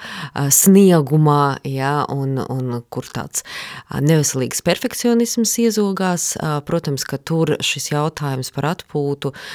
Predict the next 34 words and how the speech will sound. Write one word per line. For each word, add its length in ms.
viņš 300
skar 420
patiesībā 340
tās 220
arī 160
ļoti 300
dziļas, 480
ā, 160
dzi-, 240
dziļus 360
pamatus 520
par 160
to, 160
ko 240
mēs 220
vispār 380
uzskatām, 680
ā, 180
um, 280
nu, 200
tā 120
kā 120
par 200
sevi, 420
kas 180
mums 200
pienākās, 600
kas 180
mums 200
nepienākās, 640
kā 180
ir 120
jādzīvo 520
dzīve 580